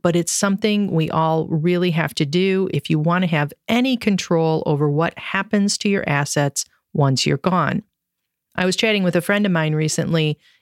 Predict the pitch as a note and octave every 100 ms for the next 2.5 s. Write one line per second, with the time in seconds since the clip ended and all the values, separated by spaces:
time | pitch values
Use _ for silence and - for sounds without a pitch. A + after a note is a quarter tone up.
0 | - E3 D3+ D3+ - C#4+ C#4 D3+ D#3+ D#3
1 | D3 C#3+ - E3 D#3 C#3+ C#3+ C#3 - C#3
2 | - F#3 E3+ C#3+